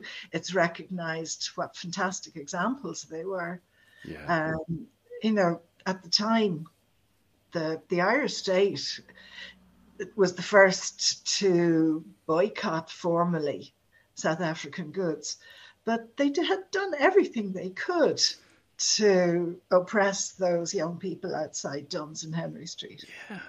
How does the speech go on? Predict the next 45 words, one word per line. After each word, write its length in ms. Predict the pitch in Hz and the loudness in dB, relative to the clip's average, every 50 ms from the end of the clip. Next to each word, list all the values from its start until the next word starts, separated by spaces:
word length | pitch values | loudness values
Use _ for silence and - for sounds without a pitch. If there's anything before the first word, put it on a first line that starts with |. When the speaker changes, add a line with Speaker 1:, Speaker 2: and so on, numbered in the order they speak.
| - _ _ _ _ _ _ _ _ _ _ _ _ _ _ _ _ _ _ _ | -18 _ _ _ _ _ _ _ _ _ _ _ _ _ _ _ _ _ _ _
Speaker 1:
You 100 | - 233 233 | -4 0 2
know, 180 | 220 175 160 | 4 4 2
the, 200 | 170 - - 220 214 | 2 4 4 4 4
the 60 | 214 | 8
Speaker 2:
That's 200 | 233 240 240 247 | 8 8 8 12
Speaker 1:
whole 220 | 262 285 269 240 226 - - - | 12 12 12 12 10 4 -2 4
force 580 | 240 233 233 233 233 233 233 226 226 - - | 6 6 6 6 4 4 2 2 2 2 -2
of 140 | 196 - - | -4 -6 -6
the 60 | - 185 | -6 -6
state 480 | - - - 208 190 196 196 202 - | -4 2 4 4 6 4 4 2 -4
was 180 | 180 180 165 - | -8 -8 -8 -4
being 260 | - 202 180 175 180 | 0 0 2 2 2
arrayed 320 | 165 170 185 185 185 180 | 0 0 0 0 -2 -2
against 480 | 170 156 165 160 180 196 208 - - - | -4 -8 -8 -6 -6 -4 -6 -6 -8 -12
them. 180 | - - 165 165 _ _ _ _ _ | -14 -16 -16 -16 _ _ _ _ _
Speaker 2:
Yeah. 240 | - 87 - - - - _ _ _ _ _ _ _ _ _ _ _ _ - _ _ _ | -12 -12 -12 -12 -18 -20 _ _ _ _ _ _ _ _ _ _ _ _ -20 _ _ _
Speaker 1:
So 120 | - 262 254 | 8 10 10
I 220 | 233 240 240 277 | 12 12 12 12
will 140 | 302 311 294 | 12 8 4
be 120 | 294 294 | 4 0
talking 400 | - - 254 254 254 - 226 233 | 0 2 2 0 0 -2 -4 -4
about 240 | 214 190 202 196 208 | -2 0 0 0 0
it 100 | 202 202 | 0 0
a 60 | 202 | 0
lot 320 | 196 190 190 196 190 - 180 | 2 2 0 -2 -2 -6 -8
next 360 | 175 170 - - - - - | -10 -8 -8 -10 -8 -6 -4
year, 160 | 196 185 190 240 220 | 0 2 4 4 8
<laughs> 40 | |
I 80 | - 311 | 8 8
guarantee. 640 | - 320 - - 311 262 277 - - - - 269 311 | 8 10 10 10 8 8 6 2 0 -2 2 2 2
Speaker 2:
Excellent. 680 | - 269 269 - - - - - 127 - 90 85 - - - - - | 2 2 -4 -4 -8 -6 -4 -4 -2 -2 -4 -6 -8 -12 -2 2 2
That's 200 | 285 277 - 135 | 2 4 2 -4
really 240 | 127 113 - 104 | 0 0 0 0
great. 360 | - - 120 127 120 107 95 _ _ _ _ _ _ _ _ _ _ _ _ _ _ _ _ _ _ _ _ _ _ _ _ _ _ _ _ _ _ _ | -2 -8 -8 -6 -4 -6 -6 _ _ _ _ _ _ _ _ _ _ _ _ _ _ _ _ _ _ _ _ _ _ _ _ _ _ _ _ _ _ _
From 100 | 131 135 | 0 2
your 120 | 143 143 | 2 2
perspective, 720 | 135 - 127 - - _ 139 143 135 - - - 101 95 - - | 2 0 -8 -8 -4 _ -6 -6 -6 -8 -6 -6 -6 -6 -4 0
where 240 | - 139 160 170 | 2 2 4 4
are 80 | 180 170 | 2 2
the 180 | 151 156 139 131 | 2 2 2 4
areas 320 | 131 127 120 113 107 - | 4 2 2 0 0 -2
that 180 | - 107 - - | -6 -6 -2 -2
would 140 | 110 95 | -2 -2
be, 180 | - 104 104 98 | 0 0 2 2
if, 280 | 95 90 - - - | 2 2 0 -6 -20